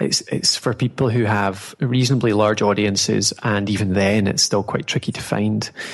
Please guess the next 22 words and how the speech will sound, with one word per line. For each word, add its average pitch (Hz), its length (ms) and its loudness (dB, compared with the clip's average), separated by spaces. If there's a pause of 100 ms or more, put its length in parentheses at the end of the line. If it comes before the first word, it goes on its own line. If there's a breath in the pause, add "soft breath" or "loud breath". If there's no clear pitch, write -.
(180 loud breath)
Whereas 104 280 4
if - 140 -6
you 131 60 2
just - 160 -2
build 101 180 2
your - 100 0
own 113 100 -2
product - 520 -2
or 98 120 2
you 101 100 0
have 101 120 2
a 98 80 0
service 107 520 0
or - 20 -2
something - 320 -2
like - 60 -2
that, - 80 -2
it's - 80 -4
a - 40 0
lot - 160 0
more 101 140 -2
straightforward. - 560 -2